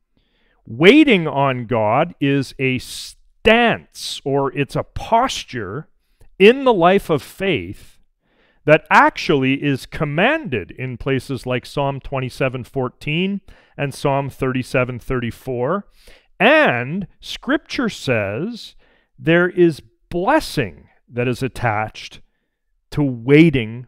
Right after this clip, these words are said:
for the Lord. Listen to these texts. Isaiah thirty, verse eighteen. "Blessed are those who wait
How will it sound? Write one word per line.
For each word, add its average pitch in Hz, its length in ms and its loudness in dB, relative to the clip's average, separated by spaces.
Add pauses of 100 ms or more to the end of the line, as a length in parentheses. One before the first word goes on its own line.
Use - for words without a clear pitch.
for 117 240 -8
the 113 80 -6
Lord. 139 560 -6 (300)
Listen 185 260 -6
to 165 80 -2
these 139 220 -2
texts. - 600 -2
Isaiah 135 380 0
thirty, 156 600 -2
verse 131 380 -8
eighteen. 127 640 -8 (420)
"Blessed 127 1040 2 (920)
are 156 220 6
those 147 720 2 (320)
who 156 220 0
wait 151 640 2